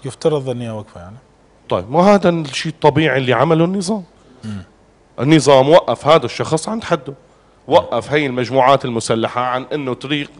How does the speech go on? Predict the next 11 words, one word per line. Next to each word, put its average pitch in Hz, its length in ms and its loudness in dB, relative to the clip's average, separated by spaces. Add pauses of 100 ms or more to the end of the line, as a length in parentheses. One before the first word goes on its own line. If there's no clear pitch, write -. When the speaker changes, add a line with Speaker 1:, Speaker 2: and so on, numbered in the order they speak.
(360)
Speaker 2:
دماء 117 340 -4
السوريين 117 580 -8
ال-، 147 140 -2
Speaker 1:
هل 160 220 2
هذا، 175 340 2
هل 143 40 0
Speaker 2:
البريئين. 147 200 0
Speaker 1:
هذا، 156 360 4
هل 135 300 0
هذا 151 240 2
مطلب، 151 420 0